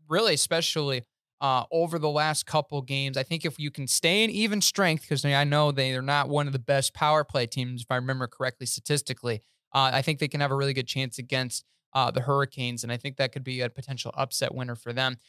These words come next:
Uh, but I think the Rangers, with what they've put together, uh, I think would be my pick coming out of there. But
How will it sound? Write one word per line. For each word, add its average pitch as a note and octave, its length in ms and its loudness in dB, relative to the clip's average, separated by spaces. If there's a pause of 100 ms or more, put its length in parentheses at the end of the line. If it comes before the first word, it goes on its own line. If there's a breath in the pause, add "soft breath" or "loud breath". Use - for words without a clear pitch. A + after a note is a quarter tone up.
(160 soft breath)
Uh, C3 160 4
but C#3+ 140 0
I D#3 60 4
think - 160 -2
the D#3+ 100 0
Rangers, D3+ 540 0
with C3+ 220 0 (340)
what D3 240 0
they've C#3 180 2
put D3+ 200 -2
together, B2+ 420 2 (440 soft breath)
uh, C3 160 2
I C3+ 100 4
think C#3+ 180 -2
would C#3 100 0
be C3+ 80 0
my B2+ 180 2
pick - 240 -6
coming C3 240 -4
out B2 160 2
of A#2+ 80 -6
there. B2 240 2
But A#2+ 320 0